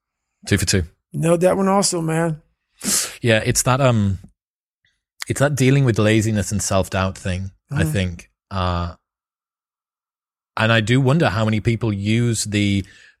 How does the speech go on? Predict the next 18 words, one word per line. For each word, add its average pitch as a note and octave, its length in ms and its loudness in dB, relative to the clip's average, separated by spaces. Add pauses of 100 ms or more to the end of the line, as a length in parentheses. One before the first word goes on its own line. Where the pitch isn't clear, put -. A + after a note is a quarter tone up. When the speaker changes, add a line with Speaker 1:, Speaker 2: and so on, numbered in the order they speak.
(480)
Speaker 1:
look A#2+ 180 0
in A#2+ 60 0
the A2+ 60 0
mirror, G#2+ 240 2
pound G#2 300 -2
the G2+ 40 -4
chest, - 480 -4
stare G#2 300 2
into G2+ 180 -4
your G2 120 0
eyes, F#2+ 440 0 (340)
say - 220 0
your G2 120 2
affirmations, G2+ 800 -2 (680)
don't A#2+ 200 2
get A#2+ 120 0
the G#2 80 -4
results, G2 640 -2